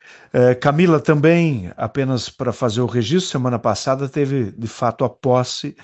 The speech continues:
da nova diretoria da Federação dos Municípios, que é a entidade que representa os quatrocentos e noventa e sete municípios do Rio Grande do Sul.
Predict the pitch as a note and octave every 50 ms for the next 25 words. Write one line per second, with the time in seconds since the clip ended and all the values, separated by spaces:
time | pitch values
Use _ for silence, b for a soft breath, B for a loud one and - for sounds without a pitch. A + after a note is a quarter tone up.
0 | B B B B B _ A2+ A#2 A#2+ A#2+ B2 B2 B2+ B2 B2 A2 G#2 A#2+ A#2+ A#2+
1 | A#2 - - A#2 A2 A2+ A#2+ B2 A#2 A#2+ A#2 - - - B2 A2+ A#2 A2 A2 G2+
2 | - - B2+ A#2 A#2+ A2+ A2+ A2 A2+ A2 G#2+ G2 F2 - - - F3+ F3+ F3+ -
3 | A2 F#2 - - B B B B B B - - - B3+ A3+ E3+ - D#3 C3 C3
4 | C3 C#3 C3+ C#3 B2+ - - C3 C3 B2 - C#3+ B2 A#2+ G2+ F#2 A2+ B2 B2 B2
5 | - D3+ C3+ - B B B B B B B A#2 A2 - - - B2+ A#2 A#2 -
6 | - - C3+ C3+ B2+ - C3+ C3 A#2+ G#2+ A2 A#2+ A2 - G#2+ F#2+ - - A#2 A2+
7 | A2 A2 - - A#2 G2+ F2 - A2+ A#2 A#2 G#2+ F#2 - - - - A#2+ A#2 -
8 | - A#2+ A2 G2 F#2 A2+ A#2+ A2+ G#2 G#2+ A#2 G2+ G#2 G#2+ A2 A2 G#2 G#2+ G#2 -
9 | - - - D2 - -